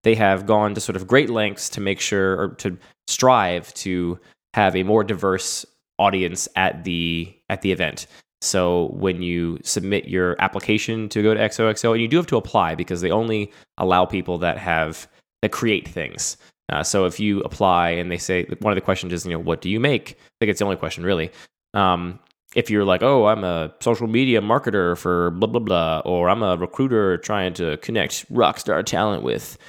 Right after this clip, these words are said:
really great opportunities," uh, they won't let you in because you're not a person making something. You're one of these monstrous parasite charlatans that's just, you know,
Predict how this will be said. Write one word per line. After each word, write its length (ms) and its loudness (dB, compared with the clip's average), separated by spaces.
really 200 2
great 420 2
opportunities," 960 -2
uh, 340 -2
they 140 8
won't 160 6
let 160 0
you 120 4
in 200 -2
because 480 0
you're 100 -2
not 240 2
a 60 -4
person 300 -2
making 240 0
something. 420 -4
You're 320 0
one 120 0
of 60 -2
these 340 -2
monstrous 880 0
parasite 500 2
charlatans 680 0
that's 180 -6
just, 240 -4
you 100 -4
know, 160 -2